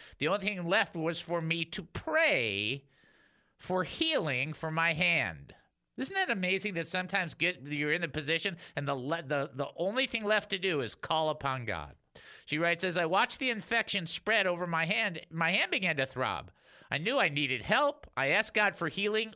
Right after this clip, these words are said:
over and over again. On Wednesday, it looked really bad, and I kept asking God for healing." Let me just commend Alice for push, pushing until something happens. "About mid-morning on Wednesday, my hand quit throbbing.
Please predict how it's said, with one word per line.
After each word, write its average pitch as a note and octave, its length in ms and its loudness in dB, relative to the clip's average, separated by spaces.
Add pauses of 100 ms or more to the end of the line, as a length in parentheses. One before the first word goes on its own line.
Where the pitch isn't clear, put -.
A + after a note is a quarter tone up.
over G3+ 400 2
and E3+ 220 -2
over F3+ 340 2
again. G#2+ 580 0 (440)
On D3+ 200 -2
Wednesday, A3 640 2
it D#3+ 100 -2
looked C#3 180 -2
really F#3+ 420 2
bad, D#3+ 300 4
and B2+ 120 -2
I B2+ 80 0
kept - 420 -4
asking F#3 540 0
God D#3+ 420 4 (160)
for D3+ 200 -4
healing." A#2 520 -4
Let C3+ 160 -4
me E3 100 0
just E3+ 320 -4
commend F#3 640 0
Alice E3+ 460 2
for D#3 320 0 (240)
push, A3+ 480 2 (340)
pushing G#3+ 400 0
until F3+ 280 0
something D#3+ 400 -2
happens. F#2+ 560 -6 (880)
"About G3+ 340 2
mid-morning A#3+ 800 0
on E3 160 0
Wednesday, E3+ 400 0
my C#3 220 2
hand C3+ 400 -2
quit F3+ 200 0
throbbing. F#3+ 640 2